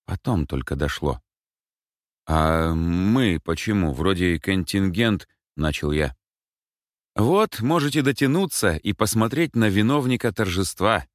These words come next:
ткнул он пальцем в зеркало заднего вида.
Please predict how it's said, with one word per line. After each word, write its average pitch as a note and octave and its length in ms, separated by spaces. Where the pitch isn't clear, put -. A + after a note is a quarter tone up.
ткнул F2+ 360
он E2+ 160
пальцем F2+ 460
в C#2 80
зеркало E2 480
заднего E2 440
вида. C#2+ 360